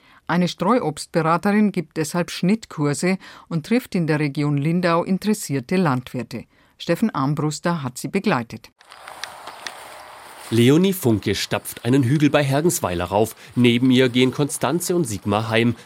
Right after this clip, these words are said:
Speaker 2: Sie sind Nebenerwerbslandwirte. Die Apfelbäume auf der Wiese stehen in voller Blüte.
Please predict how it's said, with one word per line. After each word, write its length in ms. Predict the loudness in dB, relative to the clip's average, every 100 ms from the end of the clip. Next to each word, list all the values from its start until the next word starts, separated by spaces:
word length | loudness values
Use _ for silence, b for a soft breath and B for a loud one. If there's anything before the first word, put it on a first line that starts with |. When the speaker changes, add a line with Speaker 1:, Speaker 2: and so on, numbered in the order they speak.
| -8
Speaker 2:
Sie 180 | -4
sind 240 | -2 -2 -2 -2
Nebenerwerbslandwirte. 1400 | 2 2 0 -2 -2 -2 -2 -4 -2 -2 0 -2 0 -4 B B 0
Die 100 | 0
Apfelbäume 460 | 2 0 2 0
auf 120 | 0
der 160 | 0 0
Wiese 240 | 0 -2
stehen 280 | -2 -2 0
in 120 | 0
voller 300 | 0 0 0
Blüte. 420 | 2 2 4 4